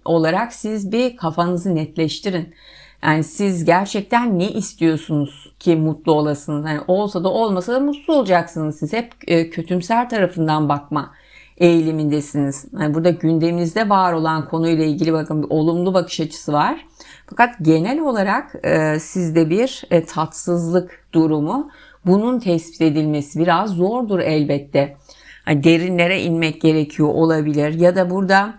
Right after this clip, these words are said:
hani siz neye direniyorsunuz acaba? Hani böyle bir şey mi var? Bunu belki de kendinize sormanız gerekiyor olabilir. Ee, ve kafanızda netleştirdikten sonra siz, e,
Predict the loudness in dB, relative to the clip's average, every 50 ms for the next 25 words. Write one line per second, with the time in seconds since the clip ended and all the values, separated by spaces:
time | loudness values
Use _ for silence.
0 | -20 -20 -20 -20 -20 _ _ -6 -6 -6 -4 -4 -2 0 2 2 2 2 2 2
1 | 2 0 0 0 0 0 0 0 0 -2 -4 -4 -6 -6 -4 -4 -2 -2 -2 -2
2 | -2 -2 -4 -4 -4 -6 -6 -8 -14 _ _ _ -8 -6 -6 -6 -6 -8 -10 -12
3 | -14 -8 -2 2 2 2 2 2 0 -2 -4 -4 -6 -4 -2 -2 -2 -2 -2 -2
4 | -2 -4 -6 -8 -8 -2 0 0 2 2 2 0 0 -2 -2 -6 -8 -6 -4 -4
5 | -4 -2 -4 -6 -8 -10 -10 -6 -4 -2 -2 -2 -2 -2 -4 -4 -6 -4 -4 -2
6 | -2 -2 -2 -4 -4 -4 -2 -2 -2 -2 -2 -2 -2 -4 -4 -6 -10 -14 _ -20
7 | -20 -20 -20 -20 -20 -20 -20 -20 -20 -20 -12 0 4 4 4 6 4 2 2 2
8 | 2 2 2 0 0 0 2 2 2 2 2 2 2 2 2 2 2 2 0 0
9 | 0 2 0 2 0 0 -2 -2 -2 -2 0 0 2 2 0 -2 -4 -4 -4 -4
10 | -4 -6 -6 -6 -4 -2 -2 -2 -2 -6 -10 -14 -12 -4 -2 0 2 2 2 0